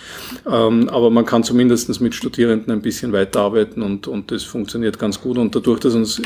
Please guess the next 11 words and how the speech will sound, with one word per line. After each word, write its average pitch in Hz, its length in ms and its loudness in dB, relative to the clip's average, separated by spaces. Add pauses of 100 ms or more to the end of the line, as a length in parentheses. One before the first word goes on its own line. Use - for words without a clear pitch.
(180)
nichts 123 540 -6
anderes 113 260 0
übrig 131 180 4
geblieben 120 360 2
ist, 110 200 0
äh, 120 180 -2 (600)
hat's 113 240 -8
auch - 120 -6
ganz 120 200 -4
gut 117 160 -4
funktioniert. 110 640 0